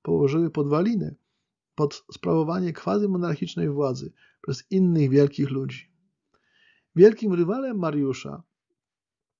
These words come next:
był Lucjusz Korneliusz Sulla Felix. Formalnie zadowolił się on przywróceniem po ponad stu latach urzędu dyktatora, który sprawował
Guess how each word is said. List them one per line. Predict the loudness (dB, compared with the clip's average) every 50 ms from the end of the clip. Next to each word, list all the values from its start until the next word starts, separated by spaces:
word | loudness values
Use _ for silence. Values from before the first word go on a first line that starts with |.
| _ _ _ -6
był | -4 -2 0
Lucjusz | 2 2 2 2 0 -2 -4 -4 -4
Korneliusz | -6 -8 -8 -4 -4 -4 -4 -4 -6 -10 -14 -18 -20 _ _ _ _ _ _
Sulla | -10 -4 -2 -2 -2 -2 -4 -6
Felix. | -6 -6 -6 -6 -6 -8 -10 -14 -20 -20 -20 -20 _ _ _ _ _ _ _ _ _ _ _ _
Formalnie | _ -10 -8 -6 -6 -6 -8 -8 -8 -8 -8 -8 -6
zadowolił | -6 -4 -4 -4 -2 -2 0 0 0 0 -2 -4
się | -4 -6 -6 -4
on | -4 -4 -4 -6
przywróceniem | -4 -4 -4 -4 -4 -6 -6 -4 -4 -4 -4 -4 -6 -8 -8 -10 -10
po | -12 -12
ponad | -8 -8 -6 -6 -6 -8 -8 _ _ -20
stu | -20 -18 -10 -4 -2
latach | 0 0 0 -2 -4 -6 -8 -8 -10 _ _ -20 -20 -20 _ _
urzędu | -2 0 2 4 4 4 4 2
dyktatora, | 2 0 0 0 0 -2 0 0 -2 -2 -2 -6 -8 -12 -18 _ _ _ _ _ _ _
który | -4 -4 -4
sprawował | -4 -4 -4 -2 0 0 0 0 -2 -4 -6 -8 -12